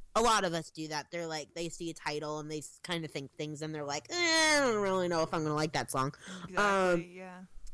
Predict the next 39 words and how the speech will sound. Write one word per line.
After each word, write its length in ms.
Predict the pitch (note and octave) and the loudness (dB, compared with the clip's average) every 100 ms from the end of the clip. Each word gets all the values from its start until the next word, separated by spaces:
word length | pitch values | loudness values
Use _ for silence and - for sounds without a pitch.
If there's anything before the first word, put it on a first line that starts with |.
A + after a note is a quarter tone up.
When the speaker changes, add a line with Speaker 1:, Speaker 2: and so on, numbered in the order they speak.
| - | 2
Speaker 1:
um, 220 | G#3+ F#3+ - | 4 4 4
and 160 | G#3+ | 4
then 80 | A3+ | 6
I 80 | G#3+ | 6
listened 360 | G#3+ D4 D4 C4 | 6 4 4 2
to 160 | A3 | 4
it, 80 | E3+ | 4
and 100 | D#3 | 2
I 40 | F3+ | -2
was 160 | F3 | 0
like, 140 | E3+ E3+ _ _ _ _ _ _ _ - | -4 -6 _ _ _ _ _ _ _ -2
"Oh, 760 | F#3 F#3 F3 E3 D3+ C#3+ C3+ - _ - | 4 6 6 6 4 0 -4 -8 _ 0
I 200 | E3+ D#3+ - G#3 | 0 0 -2 2
get 220 | F#3 E3 | 4 4
it 180 | E3 D#3 | 2 2
now." 320 | C3+ A#2 F#2 | 0 0 2
Because 380 | G#3 C#4 D#4 C#4+ | 4 6 6 4
it 100 | - | 0
kind 320 | E4 G4 G4+ | 4 6 6
of 100 | C4+ | 4
is 420 | A3 A3+ B3+ D4 - | 6 8 8 6 4
I 160 | C#4 D4 | 4 6
Knew 120 | D#4 | 8
You 120 | D#4+ | 6
Were 100 | D#4+ | 4
Trouble, 520 | D4 E4 E4 F4+ F4+ - - _ - | 2 2 4 4 2 -4 -20 _ 0
but 140 | B3 | 4
it's 240 | B3 A#3 - - | 4 2 -4 -6
more 640 | A3+ A3+ A3 A3+ A#3+ B3 | -4 0 2 2 4 2
from 240 | - A#3+ | 2 2
the 80 | A#3 | 2
perspective 800 | - A3+ - G#3+ G3+ G#3+ G#3 G3 - | 0 -2 2 0 2 4 4 2 4
of 260 | F#3+ F#3 - - | 4 4 2 2
her, 360 | G3+ F#3+ F3+ - | 4 6 4 2
like, 220 | E3 - - - | -2 -2 -16 0
in 240 | F3+ G#3 | 2 4
that 200 | G3+ F#3+ G3+ | 4 2 2
relationship, 800 | G3 F3+ F3 - A3 A#3+ B3 | 2 2 0 -2 0 2 2
like, 140 | F#3 | 0